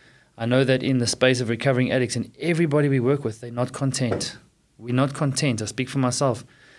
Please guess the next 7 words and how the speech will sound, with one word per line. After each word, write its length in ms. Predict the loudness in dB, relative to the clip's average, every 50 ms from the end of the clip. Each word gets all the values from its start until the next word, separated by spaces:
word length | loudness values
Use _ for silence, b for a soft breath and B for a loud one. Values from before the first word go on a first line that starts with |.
| B B B B
Because 460 | B -2 0 2 2 4 4 4 4 2
you've 160 | 2 2 2
had 220 | 2 2 2 2
this 180 | 2 2 2 0
high 580 | -2 -6 -4 0 2 4 4 6 6 6 6
life, 480 | 6 4 4 2 0 -2 -6 -10 -12 -14 -18 _ _ -20 -18
okay, 400 | -10 -6 -4 -4 -4 -4 -6